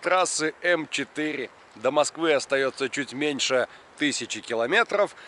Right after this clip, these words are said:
до дома чуть меньше тысячи двухсот, а это еще около шести дней пути. Сегодня ночью наши мопеды облюбовали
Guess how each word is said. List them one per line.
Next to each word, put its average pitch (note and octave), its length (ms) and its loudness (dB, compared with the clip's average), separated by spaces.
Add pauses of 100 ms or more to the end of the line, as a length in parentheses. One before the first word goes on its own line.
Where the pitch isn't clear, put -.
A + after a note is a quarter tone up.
(160)
до G#3+ 160 -4
дома A#3+ 320 8
чуть G#3+ 200 -2
меньше F3+ 380 2
тысячи D3 600 -2
двухсот, A#2 840 -2
а A2 100 2
это E3 280 0
еще D3+ 420 0
около D3 440 2
шести F3 560 -4
дней C3+ 440 -4
пути. A2+ 460 -10 (680)
Сегодня B2+ 540 4
ночью C3 420 6
наши A2+ 400 6
мопеды F3+ 640 6
облюбовали A2+ 880 8